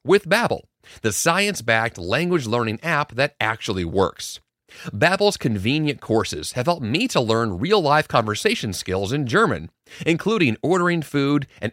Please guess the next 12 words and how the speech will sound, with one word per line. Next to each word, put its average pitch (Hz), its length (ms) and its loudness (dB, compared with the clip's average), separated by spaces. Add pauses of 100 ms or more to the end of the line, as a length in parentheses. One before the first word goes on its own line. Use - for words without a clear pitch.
asking 135 240 -2
for 113 140 -6
directions, 139 760 -2 (220)
without 135 520 4
having 139 260 -4
to 131 100 -2
rely 143 440 4
on 131 180 0
language 131 360 0
apps 95 360 -2
while 90 260 0
traveling. 113 560 0